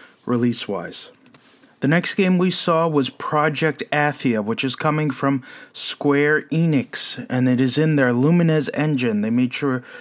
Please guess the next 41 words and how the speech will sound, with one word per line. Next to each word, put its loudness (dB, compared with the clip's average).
to -14
put 0
that 2
logo 0
up -4
there. -4
Right 2
now, 2
it's -2
just -2
called 0
Project 0
Athia. 0
It -6
looks -2
pretty -2
cool. 2
There's 2
at 0
one 2
point -2
she's 0
on 0
a 2
mountain 2
type -2
thing, 0
and 2
then 2
she, -2
like, -2
pulls 0
up 0
some -4
roots, 0
and 2
that, 0
like, -2
surrounds 0
the 0
enemy, 2